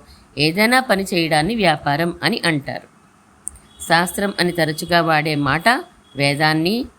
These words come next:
వేదాంతాన్నే ప్రధానంగా చెప్తుంది. అయితే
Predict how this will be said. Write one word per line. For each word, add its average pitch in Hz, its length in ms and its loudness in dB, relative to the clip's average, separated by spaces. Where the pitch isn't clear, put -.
వేదాంతాన్నే 208 760 2
ప్రధానంగా 175 580 0
చెప్తుంది. 139 600 -6
అయితే 175 400 -2